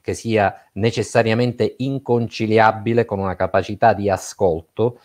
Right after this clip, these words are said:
cioè con que-, e che anche quella voglia di capire, di migliorare. E il termine migliorare lo riporto a quello che stavo dicendo prima, e cioè la metodologia Lean, che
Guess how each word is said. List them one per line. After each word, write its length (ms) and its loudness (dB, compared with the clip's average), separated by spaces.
cioè 180 -2
con 200 -4
que-, 140 0
e 180 -2
che 400 2
anche 360 0
quella 220 4
voglia 300 4
di 260 -4
capire, 640 -2
di 100 -8
migliorare. 680 -6
E 80 2
il 260 2
termine 380 4
migliorare 500 6
lo 140 4
riporto 520 2
a 80 -2
quello 260 -2
che 80 -4
stavo 280 0
dicendo 400 -4
prima, 420 -6
e 200 0
cioè 360 4
la 140 -2
metodologia 880 0
Lean, 440 -6
che 360 2